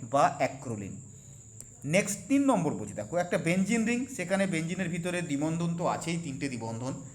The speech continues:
আর তার সাথে একটা সিএইচ টু ওএইচ। এই যৌগের নাম বেনজাইল অ্যালকোহল, বেনজাইল, বিইএনজেডওয়াইএএল,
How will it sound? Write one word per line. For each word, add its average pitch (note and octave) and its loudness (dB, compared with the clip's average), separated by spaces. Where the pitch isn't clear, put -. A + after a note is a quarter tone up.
আর A2+ 4
তার C3+ 4
সাথে E3 -2
একটা F3+ -2
সিএইচ B2+ -4
টু G2 -6
ওএইচ। F#2 -10
এই D#3 2
যৌগের F3 -2
নাম E3 0
বেনজাইল D#3+ 2
অ্যালকোহল, A#2+ -4
বেনজাইল, C#3 2
বিইএনজেডওয়াইএএল, D3 -2